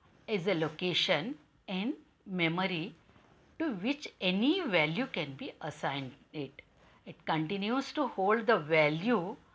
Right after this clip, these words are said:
until another value assigned to it. Okay. So for example, you can say your height, weight, they keep on changing, right? For, or you can say price of vegetables,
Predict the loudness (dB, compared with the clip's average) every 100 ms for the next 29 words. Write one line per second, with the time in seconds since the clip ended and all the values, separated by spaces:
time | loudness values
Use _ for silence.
0 | -20 -20 -4 -2 0 0 0 -2 -4 -12
1 | _ _ _ _ -4 0 4 6 8 8
2 | 6 4 -4 -6 -6 -10 -8 -8 -4 -4
3 | -4 -8 -16 -20 -20 -20 _ _ _ -16
4 | -14 -18 -20 -20 -20 -8 -6 4 4 4
5 | 2 0 0 0 -4 -6 -6 -6 -6 -8
6 | -10 -12 -16 -16 -6 -2 4 4 4 -2
7 | -10 -14 -20 _ -20 _ _ -8 -4 -2
8 | -4 -10 -8 -8 -8 -4 -2 -2 -4 -6
9 | -6 -6 -6 -2 -2 -2 -6 -18 -20 _
10 | -4 -2 -2 0 2 2 -2 -6 -6 -8
11 | -4 -2 0 0 0 -2 -6 -6 -6 -6
12 | -4 -6 -6